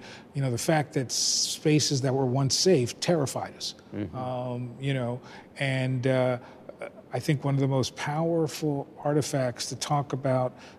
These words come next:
Speaker 1: this moment is a mask and gloves, right? Um, and so I think that what you wanna do when you think about the pandemic is, one, contextualize it. Understand that this is part, that this has happened before,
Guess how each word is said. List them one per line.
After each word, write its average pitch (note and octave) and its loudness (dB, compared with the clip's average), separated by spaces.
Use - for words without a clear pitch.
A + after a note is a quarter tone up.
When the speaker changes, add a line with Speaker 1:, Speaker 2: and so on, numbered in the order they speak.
Speaker 1:
this C3+ 4
moment C#3+ 2
is A#2+ 0
a A#2+ 2
mask C3 2
and C3 -2
gloves, B2+ -4
right? B2 0
Um, A#2+ -2
and C3+ 0
so C3 2
I C#3 0
think F3 2
that D3 4
what D3+ 0
you C#3+ 6
wanna E3 4
do C#3+ 4
when C#3 2
you B2+ 4
think C#3+ 0
about B2+ 2
the - -4
pandemic A#2+ -2
is, B2 0
one, C#3 2
contextualize B2 0
it. - -20
Understand C#3 2
that B2 0
this B2+ -4
is B2 -4
part, C3 0
that B2+ -8
this B2+ 2
has A#2+ -2
happened C3+ 0
before, C#3 0